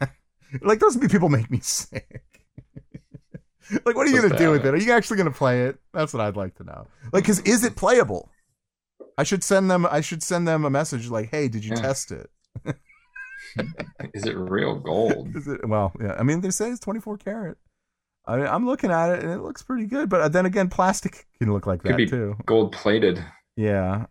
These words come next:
Speaker 1: I, I mean, I think pretty sure it is gold plated, right? Isn't that how that works?
Speaker 2: Well, it, I mean, I would think
Speaker 1: Yeah.
Speaker 2: for the Queen that the actual, anything that's plastic is gold. Like, the entire shell is a solid piece of gold that's formed into the, not just, like,
Speaker 1: No.
Speaker 2: the plastic was coated with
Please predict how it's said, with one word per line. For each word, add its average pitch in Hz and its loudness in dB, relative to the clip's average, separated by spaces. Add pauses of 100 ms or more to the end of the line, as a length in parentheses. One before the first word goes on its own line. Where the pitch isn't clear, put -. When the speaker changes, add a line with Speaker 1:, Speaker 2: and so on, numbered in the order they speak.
(120)
Speaker 1:
I, 104 0
I 117 -2
mean, 123 2
I 123 4
think 135 -6
pretty 131 -2
sure 101 0
it 85 -2
is 123 -2
gold 71 -10
plated, 50 -12
right? 104 -8
Isn't 107 -12
that 107 -6
how 110 -6
that 110 -10
works? 127 -12 (720)
Speaker 2:
Well, 107 4
it, 98 4
I 98 4
mean, 98 4
I 98 4
would 131 4
think 104 4
Speaker 1:
Yeah. - -4
Speaker 2:
for 104 2
the 92 4
Queen 110 4
that 95 4
the 92 2
actual, 101 2
anything 120 6
that's 104 4
plastic 117 2
is 101 4
gold. 78 2
Like, 90 -2
the - -2
entire 117 4
shell 104 4
is 95 2
a 90 2
solid 101 6
piece 95 0
of 87 -6
gold 95 6
that's 87 2
formed 92 2
into 101 4
the, 98 4
not 98 2
just, 104 2
like, 95 4
Speaker 1:
No. 110 4
Speaker 2:
the 101 2
plastic 110 2
was 95 2
coated 101 4
with 92 2